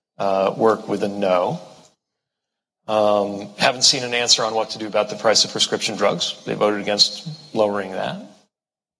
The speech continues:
Don't have an answer on what to do about the cost of childcare. Um,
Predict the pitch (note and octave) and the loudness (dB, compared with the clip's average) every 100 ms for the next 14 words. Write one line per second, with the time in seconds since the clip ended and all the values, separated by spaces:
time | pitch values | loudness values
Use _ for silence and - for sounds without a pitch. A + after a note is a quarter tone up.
0 | _ _ _ A2 A2+ A2+ A2+ A2 A2 A#2+ | _ _ _ 2 4 4 4 4 4 4
1 | A2 G#2+ G#2 A2 G#2+ G#2 G2+ - A2 G2+ | 4 4 2 0 4 4 2 2 2 2
2 | - - G2 F#2 - C3+ D#3 - - _ | 0 2 2 2 -2 -6 -6 -14 -20 _
3 | _ _ _ _ _ _ _ _ _ _ | _ _ _ _ _ _ _ _ _ _
4 | _ - A#1 A#1 A#1 - | _ -6 -2 0 -2 -6